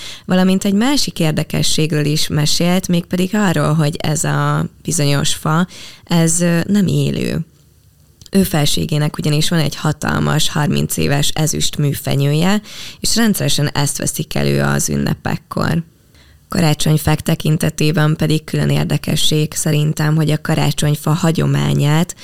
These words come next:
még, ö, Sarolta királynő vezette be,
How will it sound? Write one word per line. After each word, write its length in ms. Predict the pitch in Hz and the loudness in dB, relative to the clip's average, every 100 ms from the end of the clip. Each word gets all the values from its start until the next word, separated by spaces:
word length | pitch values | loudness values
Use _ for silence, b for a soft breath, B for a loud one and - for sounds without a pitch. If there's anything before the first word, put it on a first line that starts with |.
| B B B | B B B
még, 380 | 160 156 151 151 | 2 4 4 2
ö, 240 | 156 151 | 2 2
Sarolta 580 | 156 - 151 143 147 143 | 2 2 2 0 0 -4
királynő 580 | - 147 143 139 139 143 | -4 -2 0 2 2 0
vezette 500 | 147 147 147 - - | 0 0 -2 -4 -6
be, 300 | 170 170 | -2 0